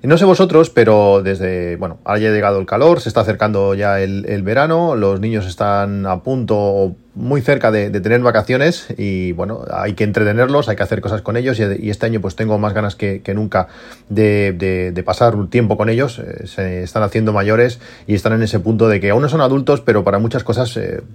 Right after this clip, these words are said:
se comportan com-, como tales. Ya puedes confiar en ellos, puedes darles responsabilidades. Bueno, realmente es, es un momento bastante dulce. Dentro de poco me, me, no querrán estar conmigo, por decirlo así, y ahora hay que aprovechar estos, estos momentos.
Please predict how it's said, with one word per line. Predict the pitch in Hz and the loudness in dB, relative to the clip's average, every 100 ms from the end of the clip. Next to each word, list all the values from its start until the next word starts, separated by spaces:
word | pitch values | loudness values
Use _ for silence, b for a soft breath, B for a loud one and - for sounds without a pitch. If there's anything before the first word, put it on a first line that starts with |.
| - - | -20 -20
se | - - | -6 -2
comportan | 92 107 120 117 120 | 2 4 4 4 2
com-, | 113 104 | 0 0
como | - 104 101 | -2 -2 0
tales. | 90 101 82 - B B - | 2 2 0 -8 B B -2
Ya | 92 | 0
puedes | 98 87 | 0 -4
confiar | 92 95 | -6 -4
en | 110 | 0
ellos, | 135 123 113 | 2 2 2
puedes | 110 98 98 - B B | 0 0 -2 -6 B B
darles | - 101 98 | -2 0 2
responsabilidades. | 95 - 95 110 127 135 117 | 0 -2 -2 2 4 6 6
Bueno, | 110 113 | 4 2
realmente | 117 127 139 165 147 | 2 0 2 2 2
es, | 104 - | 0 -2
es | 110 | -6
un | 131 | -2
momento | 120 127 123 139 | -2 -2 0 2
bastante | 117 123 117 | 2 2 0
dulce. | 113 120 147 160 B B - | 0 0 0 -2 B B 0
Dentro | 110 117 | 2 6
de | 113 | 4
poco | 92 113 120 | 4 4 4
me, | 107 98 90 87 82 | 4 0 0 -4 -6
me, | 87 95 92 87 87 87 | -4 -2 -2 -4 -6 -2
no | 113 | 0
querrán | 120 120 | 4 4
estar | 113 110 | 4 2
conmigo, | 107 104 87 | 2 0 0
por | 87 95 | -2 -2
decirlo | - 107 | 0 0
así, | 107 135 151 | 2 0 2
y | |
ahora | 104 107 | 4 4
hay | 113 | 4
que | |
aprovechar | 101 101 95 98 | 2 0 0 -4
estos, | - 101 - - | -4 -6 -6 -12
estos | 104 98 | -8 -4
momentos. | 107 101 101 92 | -2 0 -2 -4